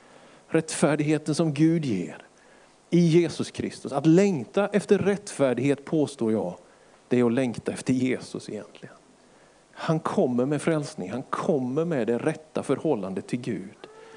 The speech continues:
Gud ser på oss genom Jesus och allt är väl. Vi välkomnas till hans bord tack vare vad han har gjort på korset för oss.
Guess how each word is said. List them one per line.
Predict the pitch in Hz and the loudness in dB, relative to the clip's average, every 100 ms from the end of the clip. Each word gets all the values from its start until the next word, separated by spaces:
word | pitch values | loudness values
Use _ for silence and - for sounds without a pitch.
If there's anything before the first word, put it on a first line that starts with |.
| - - | -20 -10
Gud | 143 147 156 | 4 6 6
ser | - 185 147 | 2 2 2
på | - 139 135 | 2 0 0
oss | 113 123 | 0 0
genom | 117 113 | 0 0
Jesus | 120 143 151 - 107 104 | 2 0 0 -4 -6 -4
och | - 113 | -4 -4
allt | - 117 - - | -2 -4 -6 -10
är | - | -6
väl. | - - - - - _ - - - - - - | -4 -4 -6 -18 -20 _ -20 -20 -20 -20 -6 0
Vi | 147 | 2
välkomnas | 117 147 147 131 - 107 98 - | 2 0 0 -4 -4 -4 -4 -6
till | 123 | -6
hans | 127 113 | -6 -4
bord | 131 123 101 82 - - - - | -2 0 -2 -6 -12 -20 -20 -8
tack | 127 - | -8 2
vare | 135 123 | 4 4
vad | 113 | 2
han | 110 120 | 0 -2
har | 110 | 0
gjort | 117 107 - - | 0 -2 -10 -6
på | 131 | -4
korset | - - 160 - - | -2 0 0 -2 -6
för | - 131 | -2 -4
oss. | 113 - - | -4 -14 -16